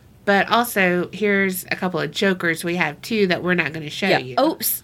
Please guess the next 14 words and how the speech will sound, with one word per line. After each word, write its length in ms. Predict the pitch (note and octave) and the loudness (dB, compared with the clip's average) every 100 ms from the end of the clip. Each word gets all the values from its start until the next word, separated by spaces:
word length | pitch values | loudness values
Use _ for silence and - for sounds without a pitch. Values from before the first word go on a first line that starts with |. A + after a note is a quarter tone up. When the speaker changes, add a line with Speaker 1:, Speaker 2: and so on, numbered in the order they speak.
| - | 0
Speaker 2:
oh, 140 | C#4+ | 2
here's 260 | C4+ D#4 E4+ | 4 2 2
this 180 | F4 - | 0 -2
card 340 | - D4 F4 | 0 2 4
I 80 | B3 | 4
dropped 340 | G#3+ A3 A3+ | 4 4 4
on 60 | A#3 | 2
the 120 | G#3 | 2
floor, 380 | G#3 C4 C4+ A#3+ | 2 4 6 6
and 200 | G3+ G#3 | 6 2
it's 160 | - E3+ | 0 -2
a 40 | |
wild." 440 | C#3+ G#2 - E3+ - - | 0 0 -2 -4 -10 -6
Speaker 1:
Right. 760 | A#3 A3+ A#3+ G#3+ F3+ C#3 - - | -2 2 4 4 2 -2 -8 -14